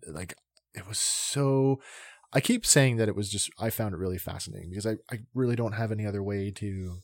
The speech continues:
describe it. Like, I just found it so fascinating. And then over what, the last, oh, I wouldn't say twelve months, but pretty close, you know, every time we get together and we have a few,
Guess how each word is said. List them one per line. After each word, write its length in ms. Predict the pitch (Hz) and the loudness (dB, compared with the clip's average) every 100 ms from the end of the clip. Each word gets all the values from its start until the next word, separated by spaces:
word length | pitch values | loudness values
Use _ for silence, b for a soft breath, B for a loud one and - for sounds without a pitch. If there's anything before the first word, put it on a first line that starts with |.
| _ | _
describe 400 | 104 - 95 101 | -6 -4 -4 -2
it. 100 | 123 - | -4 -6
Like, 160 | 80 | -8
I 160 | 131 120 | -4 -2
just 200 | - - | 0 0
found 180 | 110 113 | 0 -2
it 80 | 104 | -2
so 180 | 104 | -2
fascinating. 720 | 110 - - 208 185 143 117 110 | -4 -6 -4 -2 0 0 0 2
And 100 | 131 | 2
then 240 | 147 156 B B B B B | 4 2 B B B B B
over 280 | 147 147 151 | 6 6 6
what, 200 | 139 98 | 4 4
the 80 | 98 | 2
last, 520 | 104 110 104 - - b b b b _ _ _ - 165 | 4 4 2 -2 -4 b b b b _ _ _ -18 -10
oh, 120 | 214 | -8
I 80 | 85 | -6
wouldn't 180 | 85 - | -6 -6
say 160 | - | -8
twelve 320 | - 80 87 | -8 -6 -6
months, 160 | 87 92 | -6 -8
but 120 | - | -4
pretty 140 | 226 190 | -2 -2
close, 580 | - 117 80 104 135 - | 2 2 4 2 0 -2
you 260 | 113 127 | -4 0
know, 280 | 107 110 135 B B B B | 2 2 2 B B B B
every 200 | - 175 | 2 4
time 260 | 165 139 147 | 8 8 8
we 80 | 139 | 8
get 120 | 135 | 6
together 400 | 151 107 92 120 | 4 2 4 4
and 100 | 127 | 4
we 80 | 117 | 2
have 180 | 110 117 | 2 0
a 60 | |
few, 440 | 110 113 113 120 | 0 0 2 0